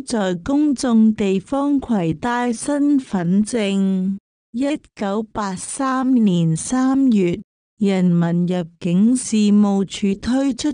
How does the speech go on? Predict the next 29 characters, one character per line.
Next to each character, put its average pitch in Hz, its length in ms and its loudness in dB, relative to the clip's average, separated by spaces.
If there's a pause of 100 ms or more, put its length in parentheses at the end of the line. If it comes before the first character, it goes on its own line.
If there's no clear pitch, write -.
(220)
第 185 280 -2
一 226 120 0 (140)
代 180 300 -2
電 185 400 0
腦 180 260 0
身 285 420 0
份 196 460 0
證， 196 720 -2 (340)
比 190 280 -2
較 208 300 -2
舊 185 340 -4
證 220 420 0
加 294 380 -4
強 170 520 -2
防 165 520 -2
偽 190 260 -2
措 208 340 -2
施， 254 600 -2 (320)
並 190 280 0
且 202 360 -4
透 240 320 -4
過 262 340 -2
電 196 400 2
腦 180 300 0
系 180 340 -2
統 190 460 0
令 190 280 2
出 269 180 -4
入 233 360 -4